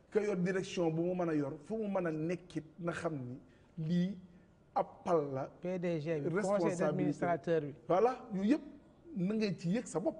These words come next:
Speaker 1: Léegi ma ñëw foofu. Ki ñu fal muy liggéey sérieusement. Moom toppatoowul ay mbir yoo xamante ni da koy def ngir neexal clientèle politique am.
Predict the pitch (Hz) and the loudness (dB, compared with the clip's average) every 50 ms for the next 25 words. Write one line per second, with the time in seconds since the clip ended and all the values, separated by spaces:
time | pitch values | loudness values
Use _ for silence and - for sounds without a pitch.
0 | - - - - - - - 262 294 226 190 208 233 220 196 160 - - 127 - | -12 -20 -20 -20 -18 -4 0 0 2 2 2 2 2 2 2 -2 -4 -6 -12 -16
1 | - - - - - - - _ - - - - - - - - - - - - | -16 -20 -20 -20 -20 -20 -20 _ -20 -20 -20 -20 -20 -20 -20 -20 -20 -20 -20 -20
2 | - - - - 254 233 160 156 139 - - - - - - - - - 147 165 | -20 -12 -4 2 2 2 2 0 -6 -10 -10 -16 -20 -20 -20 -20 -10 -2 0 2
3 | 170 160 147 139 131 135 120 104 - - - - 320 302 254 220 185 147 120 127 | 2 2 0 0 0 0 -2 -2 -4 -10 6 6 6 8 8 4 0 -2 -2 -2
4 | 123 110 - - - - - - - - - - _ - _ - - - - - | -8 -10 -12 -18 -20 -20 -20 -20 -20 -20 -20 -20 _ -20 _ -20 -20 -20 -20 -20
5 | - - - - - - - - - - - 165 160 165 190 254 - - - - | -20 -20 -20 -20 -20 -20 -20 -20 -20 -6 0 0 0 2 0 -4 -8 -12 -16 -18
6 | - - - - - - 180 165 - - 170 - - 160 160 156 147 147 151 180 | -20 -20 -20 -20 -4 -4 -2 -2 -2 -8 -8 0 2 2 4 4 4 2 0 0
7 | 277 - - - - - - - - - - 151 151 147 147 156 156 156 147 151 | -2 -8 -12 -18 -20 -20 -20 -20 -20 -4 0 2 2 4 2 4 2 2 4 4
8 | 151 151 139 147 143 147 143 143 143 127 135 147 - - - - - - - - | 2 2 2 0 -2 -2 -2 -2 -2 -2 -2 -4 -6 -12 -20 -20 -20 -20 -20 -20
9 | - - - 147 151 165 165 156 147 151 139 151 156 156 156 147 156 156 160 160 | -20 -4 -4 -2 0 2 0 4 2 2 2 2 0 0 0 0 0 -2 0 0
10 | 165 160 156 160 151 147 147 - 151 156 156 147 147 147 165 135 - - 143 127 | 0 0 0 -2 -2 -4 -4 -4 -2 0 0 0 -2 -4 -6 -8 -8 -6 -8 -8
11 | - - 131 127 117 | -6 -8 -8 -8 -8